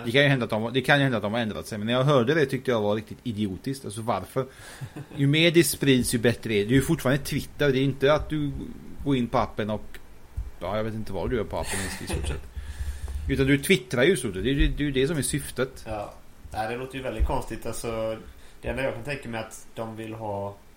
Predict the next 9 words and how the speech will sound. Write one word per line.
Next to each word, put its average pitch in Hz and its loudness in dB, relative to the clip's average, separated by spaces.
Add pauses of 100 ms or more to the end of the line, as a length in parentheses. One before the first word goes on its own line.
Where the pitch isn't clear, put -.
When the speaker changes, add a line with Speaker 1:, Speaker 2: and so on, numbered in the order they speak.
(200)
Speaker 2:
mer 107 -10 (100)
koll 113 -10 (140)
på 117 -8
hur 110 -8 (920)
stort - -12 (800)
Twitter - -16
är, 127 -10
typ. 107 -14 (720)
<laughs> 170 -6